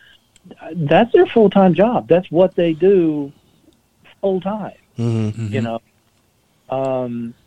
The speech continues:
Speaker 1: and I'm not, I'm a writer. I write full-time, <laughs> you know?
Speaker 3: Right.
Speaker 1: So I need help with this. And, and I think everybody needs help with stuff. And, uh, it's, you know, if you're gonna say that you're a person who helps others, then that means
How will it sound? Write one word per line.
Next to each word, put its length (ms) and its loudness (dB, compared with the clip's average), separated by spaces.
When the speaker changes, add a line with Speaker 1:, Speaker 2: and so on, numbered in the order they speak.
Speaker 1:
and 540 -6
I'm 180 -6
not, 260 -6
I'm 180 -2
a 40 -4
writer. 440 -2
I 60 -4
write 420 -4
full-time, 460 -4
<laughs> 320 -6
you 120 -2
know? 160 -2
Speaker 3:
Right. 280 -4
Speaker 1:
So 100 2
I 80 2
need 240 -4
help 180 -12
with 140 -6
this. 260 -18
And, 200 -8
and 140 -8
I 80 -8
think 220 -10
everybody 600 -8
needs 280 -10
help 240 -6
with 140 -6
stuff. 360 -10
And, 260 -6
uh, 60 0
it's, 280 -2
you 160 -4
know, 140 2
if 160 -2
you're 120 4
gonna 240 0
say 200 2
that 200 -4
you're 120 0
a 40 -6
person 360 -4
who 140 -2
helps 340 0
others, 480 -2
then 220 -6
that 220 -4
means 460 -8